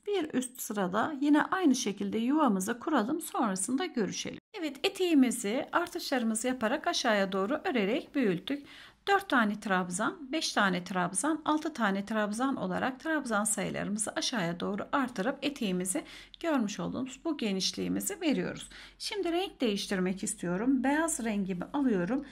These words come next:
ve araya bir beyaz renkle hareket katmak istiyorum. Morlarımın arasına tamamen morlardan oluşması. Bir de beyazımızı,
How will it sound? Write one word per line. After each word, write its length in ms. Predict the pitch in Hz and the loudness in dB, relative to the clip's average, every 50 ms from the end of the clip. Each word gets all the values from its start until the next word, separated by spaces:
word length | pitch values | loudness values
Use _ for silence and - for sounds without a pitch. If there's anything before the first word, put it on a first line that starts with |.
| - - - _ - | -16 -20 -16 _ -4
ve 200 | 320 - - - - | -2 -2 -2 0 0
araya 460 | 349 370 339 320 262 226 214 220 220 | 2 4 4 4 2 2 0 0 0
bir 220 | 285 269 262 285 - | 2 2 2 0 0
beyaz 400 | 269 254 262 285 294 302 302 - | 2 2 4 4 4 2 0 0
renkle 680 | 240 208 254 269 269 254 - - 208 190 208 247 262 - - - - | 0 2 2 4 4 2 0 -2 -2 -2 -2 -2 -4 -8 -14 -16 -8
hareket 460 | - 359 359 330 - 339 311 - - | -6 -6 -6 -4 -4 -6 -6 -6 -4
katmak 460 | - 180 180 - - 185 185 185 - | -6 -6 -6 -4 -6 -6 -6 -6 -6
istiyorum. 600 | 214 - - - 202 185 180 175 - 285 359 330 | -8 -8 -6 -6 -6 -4 -4 -4 -4 0 2 4
Morlarımın 760 | 262 240 226 214 190 190 180 185 190 180 190 233 285 294 - - | 6 6 6 4 2 0 0 -2 -2 -2 -2 -2 -2 -2 0 0
arasına 580 | 214 190 175 180 - - - 196 202 254 320 - - - - _ _ | 0 0 0 0 0 -2 0 -2 -2 -4 -4 -6 -12 -20 -20 _ _
tamamen 680 | - 302 262 240 220 196 190 185 196 240 302 370 339 294 | -8 -4 -2 0 2 2 2 0 0 -2 -2 -4 -4 -4
morlardan 640 | 240 247 262 233 175 160 92 - 180 - - 403 440 | -2 0 0 0 0 -2 -2 -4 -4 -6 -8 -8 -4
oluşması. 600 | 320 254 - - - - - - - - - 381 | -4 -2 -2 -4 -6 -8 -8 -8 -6 -8 -6 -2
Bir 180 | 320 226 190 | -2 -2 -2
de 140 | - 269 269 | -2 0 0
beyazımızı, 640 | 294 254 202 170 170 - - 185 202 196 - 381 | 2 2 2 0 -2 -2 -4 -4 -4 -4 -6 -8